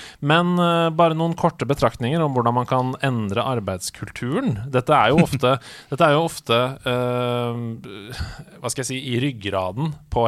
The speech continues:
Speaker 1: hele nasjonen, dersom det for eksempel er, eh, lenger østover. Eh, Japans kultur handler jo om disse tingene. Eh, og lenger vestover så handler det, altså U S A og sånn, så er det sånn, eh, den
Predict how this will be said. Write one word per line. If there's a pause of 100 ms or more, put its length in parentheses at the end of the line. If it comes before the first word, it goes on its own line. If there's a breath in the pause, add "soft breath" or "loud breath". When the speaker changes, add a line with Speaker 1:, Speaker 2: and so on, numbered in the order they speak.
Speaker 1:
hele
nasjonen,
dersom
det
for
eksempel
er,
eh, (140)
lenger
østover. (160)
Eh,
Japans
kultur
handler
jo
om (160)
disse
tingene. (400 loud breath)
Eh,
og
lenger
vestover
så
handler
det, (180)
altså
U
S
A
og
sånn,
så
er
det
sånn, (400 loud breath)
eh, (340)
den